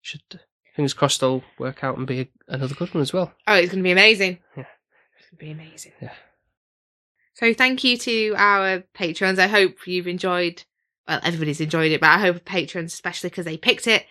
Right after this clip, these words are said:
Speaker 2: enjoyed our episode. I'd just wanna say a big thank you to all of our patrons for picking it and supporting us and giving us the love and gratitude that they, they do by being part of our Patreon family.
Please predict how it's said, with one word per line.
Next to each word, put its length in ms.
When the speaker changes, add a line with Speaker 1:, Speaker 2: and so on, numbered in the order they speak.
Speaker 2:
enjoyed 380
our 140
episode. 500
I'd 280
just 180
wanna 120
say 340
a 120
big 200
thank 300
you 120
to 480
all 200
of 80
our 140
patrons 680
for 460
picking 260
it 160
and 280
supporting 500
us 120
and 100
giving 180
us 120
the 80
love 200
and 420
gratitude 480
that 140
they, 260
they 120
do 240
by 300
being 220
part 240
of 100
our 120
Patreon 480
family. 400